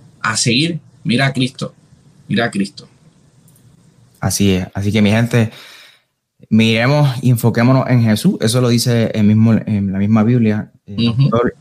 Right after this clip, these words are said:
Speaker 2: y consumador de nuestra fe, para que de esta forma creamos un liderazgo efectivo, relevante, práctico, sencillo,
Speaker 1: Ujú.
Speaker 2: a, a esta generación que tiene, enfrenta muchos retos,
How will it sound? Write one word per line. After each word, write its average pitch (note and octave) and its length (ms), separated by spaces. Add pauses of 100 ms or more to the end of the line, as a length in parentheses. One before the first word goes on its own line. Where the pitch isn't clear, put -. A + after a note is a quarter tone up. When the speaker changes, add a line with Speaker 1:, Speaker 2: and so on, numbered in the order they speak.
Speaker 2:
y B2+ 200
consumador G#2+ 600
de G#2 100
nuestra G2 280
fe, C3+ 280 (340)
para G#2+ 220
que G#2 80
de G#2+ 80
esta A#2+ 200
forma G2 460 (580)
creamos A#2 1120 (240)
un B2+ 220
liderazgo A#2 580
efectivo, G2 680
relevante, G2 640
práctico, G2+ 720
sencillo, G2+ 760 (400)
Speaker 1:
Ujú. A2 400
Speaker 2:
a, F#2+ 180 (400)
a G2+ 60
esta A2+ 300
generación A#2+ 880
que F#2 600 (1400)
tiene, G#2+ 720
enfrenta A2+ 500
muchos A#2 300
retos, G#2 320